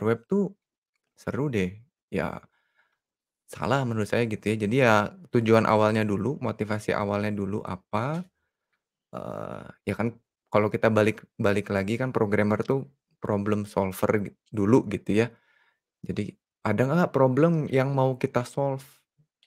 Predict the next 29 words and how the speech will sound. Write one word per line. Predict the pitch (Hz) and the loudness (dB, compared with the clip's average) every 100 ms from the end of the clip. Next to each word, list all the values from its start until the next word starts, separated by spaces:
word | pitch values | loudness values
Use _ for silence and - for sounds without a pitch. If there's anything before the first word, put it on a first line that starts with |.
| _ | _
Nah, | 110 | -4
itu | 92 98 | -2 -2
dulu, | 110 131 123 - | -2 -2 -4 -4
baru | 90 98 123 135 | -4 0 0 0
bahasa | 117 101 104 120 | 0 0 0 0
kan | 139 139 135 - _ _ | 0 -4 -6 -16 _ _
tools-nya | 127 120 120 123 110 98 | 4 4 2 -2 -2 -2
gitu. | - - - - _ _ _ _ - | -6 -10 -18 -18 _ _ _ _ -4
Kalau | 110 123 147 | 2 4 6
udah | 135 131 | 4 4
ku-, | - - - - | 2 0 0 4
kuasain | 120 117 120 120 | 6 6 6 4
satu | 117 110 117 | 2 2 4
bahasa, | 107 92 92 120 147 - _ _ _ _ | 2 0 0 0 0 -4 _ _ _ _
kayaknya | - 123 139 135 131 120 131 101 - | 0 4 4 2 2 4 4 2 -2
gitu, | - - | -14 -10
kayaknya | - 104 101 92 104 | -4 0 0 -2 -6
sih | 123 123 _ | -6 -8 _
pas | 117 113 | -6 -4
mau | 117 107 | -4 -4
pindah | 113 101 101 104 | -4 -2 -2 -2
itu | 98 - 135 | -4 -4 -4
masih | 135 110 - 110 | -4 -4 -4 -4
bisa | 107 113 | 0 0
dibawa | 110 110 110 107 127 | 2 4 6 8 6
lah | 131 120 - | 6 0 -4
konsep-konsep | 110 110 - 104 107 110 - | -6 -4 -2 -2 0 -2 0
dari | 104 104 | 0 0
bahasa | 104 101 104 - 101 | 0 0 -2 -2 -4